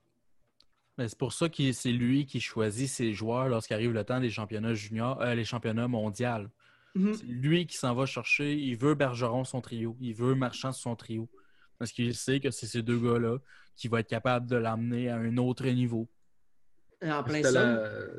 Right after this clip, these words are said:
Speaker 3: j'ai une question pour vous. C'était à la soirée des trophées à soir, là, puis, euh,
Speaker 1: Oui.
Speaker 2: Ouais, on en
Speaker 3: vous
Speaker 2: parle, on peut,
Speaker 3: nommez
Speaker 2: regarde, on va commencer à en parler là.
Speaker 3: Je vais vous nommer trois noms, selon vous. Qui est le meilleur joueur de la L N H présentement entre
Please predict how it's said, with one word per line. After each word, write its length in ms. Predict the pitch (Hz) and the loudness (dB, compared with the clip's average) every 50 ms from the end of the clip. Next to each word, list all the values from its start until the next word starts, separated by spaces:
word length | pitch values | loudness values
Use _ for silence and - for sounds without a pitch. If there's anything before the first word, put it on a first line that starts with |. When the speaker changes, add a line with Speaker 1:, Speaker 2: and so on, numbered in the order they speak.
| - | -6
Speaker 3:
j'ai 160 | 117 110 123 | -4 -2 0
une 120 | 123 123 123 | 0 2 2
question 260 | 139 139 135 - 196 | 0 0 -2 -2 -4
pour 180 | 196 160 117 104 | -2 -2 -2 -4
vous. 140 | 113 156 | -4 -6
C'était 140 | - - 120 | -6 -4 -2
à 40 | 107 | -2
la 100 | 113 117 | -2 -2
soirée 280 | 113 135 131 135 165 196 | 0 0 0 0 0 0
des 160 | 196 147 104 | 0 -2 -2
trophées 320 | 120 107 107 104 - 165 | -2 -2 -2 0 0 0
à 100 | 175 151 | 0 0
soir, 400 | 120 - - 113 131 170 170 143 | -2 -2 -2 -2 0 0 -2 -2
là, 140 | 120 120 127 | -2 -2 -4
puis, 240 | 123 - 104 98 98 | -4 -4 -4 -4 -2
euh, 80 | 95 95 | -2 -2
Speaker 1:
Oui. 140 | 135 190 254 | -4 -4 -2
Speaker 2:
Ouais, 80 | - 208 | 0 0
on 160 | 233 196 170 | 0 2 2
en 80 | 165 | 2
Speaker 3:
vous 60 | 165 - | 2 4
Speaker 2:
parle, 160 | - - - | 4 6 6
on 80 | 139 | 6
peut, 60 | 139 - | 8 8
Speaker 3:
nommez 60 | - | 8
Speaker 2:
regarde, 200 | 214 208 262 302 | 6 6 4 2
on 60 | 233 | 0
va 40 | 180 | 0
commencer 300 | 170 226 247 254 247 - | 0 0 0 0 0 -2
à 100 | 381 403 | -4 -4
en 40 | 262 | -4
parler 240 | - 254 247 233 233 | -2 -2 -2 -2 -2
là. 80 | 302 403 - - 120 | -4 -6 -8 -8 -2
Speaker 3:
Je 60 | 113 | 2
vais 80 | 120 123 | 2 2
vous 100 | 123 135 | 2 2
nommer 300 | 151 147 147 165 175 165 | 0 0 0 0 -2 -2
trois 320 | - 165 175 196 190 175 | 0 2 2 4 4 2
noms, 160 | 165 170 165 | 0 -2 -8
selon 440 | - - - 139 131 135 139 139 135 123 | -6 -2 0 2 2 2 2 2 0 0
vous. 220 | 120 139 170 165 - | 0 -2 -4 -4 -6
Qui 240 | - - 160 170 180 | -12 -6 2 6 6
est 60 | 180 | 6
le 100 | 165 143 | 6 6
meilleur 300 | 123 123 131 139 139 135 | 2 4 4 4 4 4
joueur 260 | 120 127 139 143 139 | 4 4 4 4 4
de 80 | 127 120 | 4 4
la 200 | 117 113 113 113 | 2 2 2 2
L 180 | 120 127 123 123 | 2 2 2 2
N 140 | 120 117 | 2 2
H 220 | 123 131 131 127 - | 0 -2 -2 -4 -4
présentement 540 | - 120 123 117 127 120 117 101 120 131 139 | 0 0 2 2 2 0 0 0 -2 -2 -2
entre 400 | 120 117 113 113 113 - 120 | -2 -2 -4 -4 -4 -4 -6